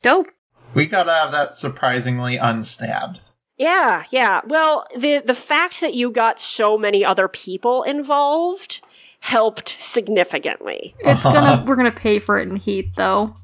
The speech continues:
Speaker 1: Nah,
Speaker 3: Yes.
Speaker 1: it's fine.
Speaker 3: <laughs> Uh, Ojal, Ojal is a very dangerous individual, but she is an individual, and numbers can help.
Speaker 2: Mm-hmm.
Speaker 3: All right,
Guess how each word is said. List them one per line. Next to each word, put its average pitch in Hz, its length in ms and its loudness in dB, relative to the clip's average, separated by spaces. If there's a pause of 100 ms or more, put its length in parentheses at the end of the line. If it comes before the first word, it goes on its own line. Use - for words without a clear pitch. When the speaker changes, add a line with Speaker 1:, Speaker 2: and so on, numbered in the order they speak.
(160)
Speaker 1:
Nah, 269 80 2
Speaker 3:
Yes. - 600 2
Speaker 1:
it's - 220 8
fine. 165 460 4
Speaker 3:
<laughs> - 40 2 (280)
Uh, 277 380 2
Ojal, 330 600 2
Ojal 339 440 2
is 311 80 2
a 269 80 2
very 254 300 2
dangerous 220 800 0 (240)
individual, 214 960 2 (280)
but 208 160 2
she - 280 -2
is 262 280 -2
an 208 140 2
individual, 196 1000 0
and 190 240 0
numbers 208 720 0
can 180 420 -4
help. - 460 -12 (280)
Speaker 2:
Mm-hmm. 127 380 -4 (560)
Speaker 3:
All 311 160 4
right, 196 300 2